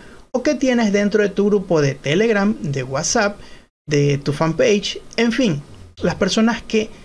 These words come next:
te siguen, a las personas que tú les quieres llegar en algún momento a ofrecer un producto o servicio. Recuerda, tienes que primero ganarte su confianza.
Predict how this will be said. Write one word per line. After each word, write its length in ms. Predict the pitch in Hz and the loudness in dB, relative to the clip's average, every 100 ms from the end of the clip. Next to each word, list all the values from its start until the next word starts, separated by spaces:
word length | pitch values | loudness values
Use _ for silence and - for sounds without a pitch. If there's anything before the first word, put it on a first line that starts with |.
| - _ | -20 _
te 60 | - | -2
siguen, 480 | - 240 220 139 127 - | 0 2 2 0 -4 -6
a 80 | 151 | -4
las 140 | 147 | -2
personas 420 | - 147 180 190 | -4 0 0 0
que 120 | 180 | -2
tú 160 | 160 185 | -4 -2
les 180 | 185 - | -4 -4
quieres 440 | - 185 202 - | 0 0 0 -4
llegar 340 | 190 160 165 175 | -2 0 2 2
en 140 | 220 | 0
algún 260 | 247 220 254 | 2 2 2
momento 540 | 277 247 190 180 247 - - - - | 2 2 0 0 -2 -4 -20 -10 -2
a 100 | 220 | 0
ofrecer 460 | 220 233 - 220 | 2 0 4 4
un 120 | 220 | 4
producto 580 | 214 196 165 165 - 202 - | 2 2 2 2 -2 -2 0
o 120 | 147 | -2
servicio. 560 | 160 156 175 151 139 | 2 2 2 0 -2
Recuerda, 500 | 131 143 - 208 160 | -4 -4 0 2 2
tienes 260 | 143 143 139 | -2 -2 -2
que 140 | 180 | 0
primero 400 | 180 214 180 208 233 - - - | 2 2 2 0 -2 -12 -16 -4
ganarte 600 | 165 185 196 208 202 190 | 0 2 4 2 0 -2
su 180 | 165 147 | -2 -2
confianza. 580 | 143 131 - 73 - | -2 -4 -8 -10 -10